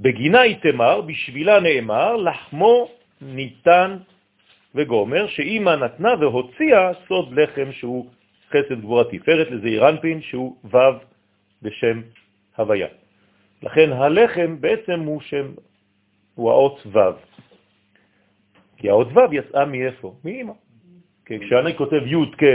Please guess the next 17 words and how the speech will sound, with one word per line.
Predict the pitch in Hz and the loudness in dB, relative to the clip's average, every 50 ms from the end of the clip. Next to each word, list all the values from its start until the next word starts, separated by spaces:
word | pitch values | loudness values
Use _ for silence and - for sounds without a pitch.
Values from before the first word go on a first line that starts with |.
| 117 104 | 4 4
ו' | 127 120 110 92 - - | 4 4 4 2 -2 -8
כ', | - 87 95 117 - _ _ _ _ _ _ _ _ _ _ _ - | -14 -14 -14 -14 -16 _ _ _ _ _ _ _ _ _ _ _ -12
אז | 107 92 113 | -6 -4 -2
הי' | 110 120 151 175 180 175 160 131 104 | -2 0 4 4 6 6 4 2 2
זה | 120 120 | 0 -2
החוכמה, | 104 - - - - 113 113 113 110 104 | -2 -2 -8 -14 -12 -8 -4 -4 -2 -2
ה' | 95 95 131 151 139 113 | -2 -2 -2 -2 -2 0
זה | 123 120 | 0 0
הבינה, | 110 87 90 95 107 147 220 277 - - _ _ _ _ _ _ _ _ _ _ _ _ - | 0 -2 -4 -6 -4 -2 -2 -2 -4 -6 _ _ _ _ _ _ _ _ _ _ _ _ -10
הבינה | 95 90 101 127 156 226 269 262 240 226 226 220 | -10 -8 -8 -2 2 4 4 4 4 4 2 0
ילדה | 208 180 165 156 147 131 131 139 143 180 220 220 | 2 2 2 2 2 2 4 4 4 4 2 -2
את | 214 - | -4 -6
הו'. | 143 120 107 104 95 92 - _ _ _ _ _ _ _ _ _ _ _ _ _ _ _ _ _ _ _ _ _ _ _ _ _ _ _ _ _ _ _ - _ _ _ _ _ _ _ _ 170 | -6 -4 -4 -6 -6 -8 -14 _ _ _ _ _ _ _ _ _ _ _ _ _ _ _ _ _ _ _ _ _ _ _ _ _ _ _ _ _ _ _ -20 _ _ _ _ _ _ _ _ 2
ואחרי | 208 214 - - 131 160 156 | 2 2 4 4 2 2 2
זה | 156 165 | 2 0
את | 151 - 147 | -2 -2 -4
ה'. | 117 95 | -6 -8